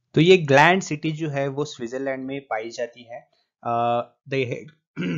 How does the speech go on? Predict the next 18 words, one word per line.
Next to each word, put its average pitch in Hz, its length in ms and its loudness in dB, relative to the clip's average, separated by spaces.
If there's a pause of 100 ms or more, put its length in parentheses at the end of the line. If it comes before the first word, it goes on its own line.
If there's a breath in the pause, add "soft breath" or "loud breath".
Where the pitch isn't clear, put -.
(160)
sorry, 107 320 -10
International 156 500 -4
Union 151 380 -4 (100)
for 147 100 2 (140)
Conservation 135 540 -4
of 139 100 -8 (160)
Nature, 120 280 -8
इसका - 280 -14
हेडक्वार्टर 120 480 -6
जो 123 180 -12
है 123 120 -4
वो 123 160 -10
ग्लैंड 113 340 -12
स्विट्जरलैंड 120 520 -8
में 123 140 -8
पाया 120 200 -4
जाता 123 280 -10
है। 135 180 -20